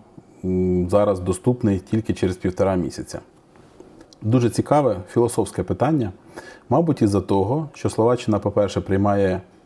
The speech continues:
е, людей, українців із будь-яких країн, тобто де б вони до цього не проживали, приймає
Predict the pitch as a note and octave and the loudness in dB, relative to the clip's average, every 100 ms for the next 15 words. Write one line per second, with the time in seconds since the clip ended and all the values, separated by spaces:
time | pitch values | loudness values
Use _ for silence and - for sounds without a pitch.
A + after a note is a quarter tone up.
0 | - F#2 F2+ F2 F2 G2 F#2+ F#2+ F2+ F2+ | -6 -2 0 2 0 0 2 2 2 -2
1 | G2 G2 G2 F2+ - F2+ - F#2+ F2+ - | -2 0 0 -2 -4 -6 -2 -2 -2 -8
2 | - - F#2+ G#2 F#2 - F#2 - - - | -14 -4 0 2 2 0 -2 -4 -20 -8
3 | - G2+ F#2 F#2+ F2 - F#2 - F#2+ G2 | -2 0 0 -2 -4 -10 -8 -6 -2 0
4 | G2 F#2 F#2+ F#2 F#2 G#2 F#2+ F#2 F2+ F#2 | 0 0 0 -2 -2 -2 0 0 0 0
5 | F#2+ F#2+ G#2+ C#3+ - - - - - A2 | 0 2 0 0 -6 -18 -20 -20 -6 0
6 | A2 B2+ B2+ | 2 4 4